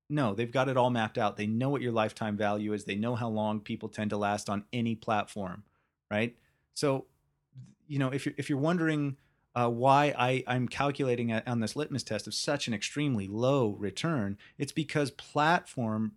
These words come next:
you know, the platform promises are notorious for, uh, being extremely full of shit, right? And, and the risk is that they can, in fact, put you out of business. The glut, the sloth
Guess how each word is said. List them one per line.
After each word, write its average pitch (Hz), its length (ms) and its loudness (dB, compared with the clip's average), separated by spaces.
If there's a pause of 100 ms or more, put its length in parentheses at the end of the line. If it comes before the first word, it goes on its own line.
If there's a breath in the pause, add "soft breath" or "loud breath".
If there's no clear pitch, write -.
(120)
you 131 160 -4
know, 117 100 0
the 113 60 -2
platform 160 480 -2
promises 151 680 0 (280 loud breath)
are 139 100 4
notorious 135 580 0
for, 120 300 -2 (100)
uh, 131 100 -2 (260)
being 151 240 2
extremely 151 500 2
full 165 260 2
of 143 80 -2
shit, - 460 0 (480)
right? 170 280 2 (300 soft breath)
And, 143 300 2
and 135 160 2
the 123 80 2
risk 180 440 2
is 123 120 -6
that 143 140 -2
they 135 120 -2
can, 135 300 -2
in 131 140 0
fact, - 460 0
put 180 260 0
you 156 240 -4
out 139 160 4
of 117 180 -4
business. 117 520 -2 (380 soft breath)
The 123 300 -4
glut, 127 520 2 (100)
the 113 100 -2
sloth 139 680 2